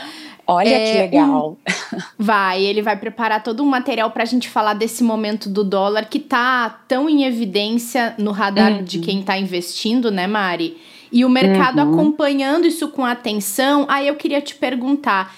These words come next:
Speaker 2: é, esse ciclo de alta da Selic aqui no Brasil, que a gente tá percebendo das últimas re-, decisões do Copom, ele tem, de alguma forma, influência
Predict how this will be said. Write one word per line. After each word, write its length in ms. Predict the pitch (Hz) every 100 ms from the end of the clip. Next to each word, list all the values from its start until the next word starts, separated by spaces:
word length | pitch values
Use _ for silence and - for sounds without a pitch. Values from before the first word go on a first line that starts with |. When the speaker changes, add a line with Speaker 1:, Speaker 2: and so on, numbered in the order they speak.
| -
Speaker 2:
é, 240 | 202 220 -
esse 280 | 294 320 440
ciclo 520 | 415 - 311 302 294
de 200 | 254 226
alta 340 | 233 220 226 240
da 160 | 214
Selic 640 | 226 - 233 214 190 190 180
aqui 220 | 190 214
no 80 | 196
Brasil, 440 | 196 202 180 185
que 140 | 180
a 20 | 196
gente 220 | 196 190
tá 100 | 208
percebendo 680 | 196 202 - 202 185 190 202
das 220 | 196 190
últimas 500 | 190 190 208 190 190
re-, 140 | 196 -
decisões 640 | 196 202 202 190 196 196
do 140 | 180
Copom, 520 | 202 226 220 175 160 147 - -
ele 200 | - 247
tem, 440 | 240 - 277 370 320
de 100 | 233
alguma 420 | 220 208 226 214
forma, 640 | 214 - 208 202 202 196 -
influência 1120 | 254 277 - 233 208 214 294 302 - 185 143